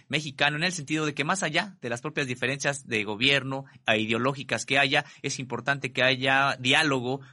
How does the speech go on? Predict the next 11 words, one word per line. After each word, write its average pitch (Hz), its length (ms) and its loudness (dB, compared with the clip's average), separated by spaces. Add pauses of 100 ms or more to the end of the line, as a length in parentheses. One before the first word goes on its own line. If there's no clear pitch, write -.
para 135 260 4
que 151 140 -2
se 143 160 -2
resuelvan 143 380 -4
las 113 100 -8
diferencias, 139 540 -2
aquellas 143 420 2
que 151 260 4 (160)
se - 180 -4
pueden 143 440 0
resolver 139 560 2